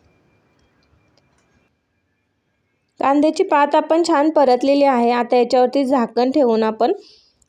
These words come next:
चार ते पाच मिनिटं याला वाफ काढून घ्यायची आहे. चार ते पाच मिनिटानंतर आपली खमंग, चविष्ट आणि चमचमीत अशी कांद्याच्या पातीची भाजी तयार झालेली आहे. तर रेसिपी कशी वाटली हे कमेंट बॉक्समध्ये सांगायला विसरू नका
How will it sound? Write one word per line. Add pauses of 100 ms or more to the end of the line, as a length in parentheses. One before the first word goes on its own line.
(500)
चार
ते
पाच
मिनिटं
याला
वाफ
काढून
घ्यायची
आहे. (1300)
चार
ते
पाच
मिनिटानंतर
आपली (120)
खमंग, (200)
चविष्ट
आणि
चमचमीत
अशी
कांद्याच्या
पातीची
भाजी
तयार
झालेली (520)
आहे. (360)
तर
रेसिपी
कशी
वाटली
हे
कमेंट
बॉक्समध्ये
सांगायला
विसरू
नका